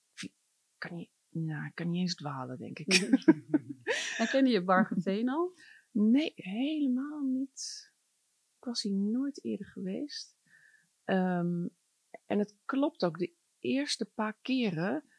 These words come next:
Speaker 1: eh, wat, wat Hans net ook vertelde, het is een heel, ik vond het een heel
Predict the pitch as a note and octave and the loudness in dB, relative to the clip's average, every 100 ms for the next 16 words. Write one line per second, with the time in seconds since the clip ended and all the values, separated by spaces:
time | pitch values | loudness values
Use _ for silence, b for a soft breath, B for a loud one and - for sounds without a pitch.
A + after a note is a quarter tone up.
0 | b b _ - F#3+ F#3 F#3+ F#3 - F3+ | b b _ -2 0 0 -2 -6 -6 -6
1 | - - - F3 E3+ F#3+ F3+ - F#3+ - | -6 -12 -6 -4 -4 -4 -4 -4 -4 -8
2 | F#3 F3+ F3+ - F3+ - _ - _ _ | -8 -4 -6 -4 -6 -6 _ -20 _ _
3 | _ F3+ E3 F#3+ A3+ - G#3 F#3+ F#3 F3+ | _ -4 0 2 2 0 -2 -2 0 2
4 | E3 G#3+ A3 | 2 2 0